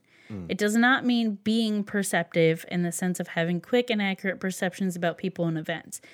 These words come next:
Speaker 2: The following statements generally apply to me. I like to stay open to respond to whatever happens. I appear to be loose and casual. I like to keep plans to a minimum.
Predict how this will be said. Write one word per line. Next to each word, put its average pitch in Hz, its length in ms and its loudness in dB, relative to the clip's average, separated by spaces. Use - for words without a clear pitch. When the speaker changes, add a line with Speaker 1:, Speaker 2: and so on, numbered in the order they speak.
Speaker 2:
The 190 100 -10
following 311 380 4
statements 233 480 -2
generally 208 600 0
apply 170 380 0
to 165 180 -4
me. 190 400 0
I 196 100 4
like 220 200 2
to 302 100 -4
stay - 180 0
open 294 300 2
to 302 100 2
respond 240 640 2
to 208 100 -2
whatever 185 360 2
happens. - 640 -6
I 185 80 -2
appear 262 360 0
to 277 80 -2
be 285 140 0
loose 233 280 -2
and 226 120 0
casual. 262 640 4
I 208 140 -2
like 214 200 -2
to 247 80 -4
keep - 220 -6
plans 202 340 0
to 208 120 2
a 196 40 2
minimum. 175 480 0